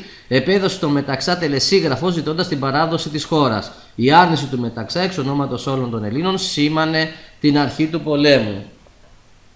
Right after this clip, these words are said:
Εδώ βλέπουμε την Ελλάδα στον πόλεμο, πώς μπήκε τον Οκτώβριο του χίλια εννιακόσια σαράντα. Είχε βέβαια προηγηθεί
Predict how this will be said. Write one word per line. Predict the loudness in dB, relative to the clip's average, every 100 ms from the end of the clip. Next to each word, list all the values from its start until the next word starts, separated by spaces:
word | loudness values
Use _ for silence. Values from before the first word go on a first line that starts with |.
| -20 -8
Εδώ | -4 -2
βλέπουμε | 0 -2 -2 -2
την | -2 0
Ελλάδα | 0 2 2 2 0 0 -6 -20 -20 -20 -20 -20
στον | -14 -2 0 2
πόλεμο, | 4 4 2 0 -2
πώς | 0 0 2
μπήκε | 4 4 2 0 -2 -4 -14 -20 -20 -20 -20 _ -20 -20 -20 -20 _ -12 0
τον | 2 4
Οκτώβριο | 2 4 4 4 2 2 2
του | -2
χίλια | -2 0 2
εννιακόσια | 0 -2 -4 -4
σαράντα. | -2 -2 0 0 2 4 4 2 -8 -20 -20 -20 -20 _ _ -20 -20 -16 -2
Είχε | 2 6
βέβαια | 6 6 4 2
προηγηθεί | 2 0 2 0 0